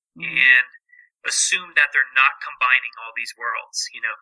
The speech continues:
Speaker 2: not combining the first movie and the, the third and the second and the fourth all together and making them separate. And I, I think that's kinda wrong. I don't think, um,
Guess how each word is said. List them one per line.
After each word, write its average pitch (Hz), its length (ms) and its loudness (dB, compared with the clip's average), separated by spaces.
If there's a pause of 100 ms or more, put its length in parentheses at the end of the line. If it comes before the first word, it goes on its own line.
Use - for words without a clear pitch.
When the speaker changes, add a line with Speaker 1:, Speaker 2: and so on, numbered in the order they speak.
(100)
Speaker 2:
not 160 160 4
combining 156 480 0
the - 80 -10
first 131 320 -2
movie 131 340 -12
and 123 140 -16
the, - 60 -20 (180)
the - 160 -10
third 131 320 0
and - 100 -12
the 110 140 -14
second - 320 -4
and - 80 -18
the - 100 -20
fourth 131 240 -6 (460)
all 135 160 -8
together 135 480 0 (400)
and 123 420 2
making 135 300 -4
them 135 160 -4
separate. - 480 -2
And 135 100 -10
I, 135 200 -2
I - 20 -2
think - 180 -4
that's - 220 2
kinda 165 240 -2
wrong. 135 320 -4
I 117 80 0
don't 143 160 -6
think, 147 160 -2 (160)
um, 117 360 0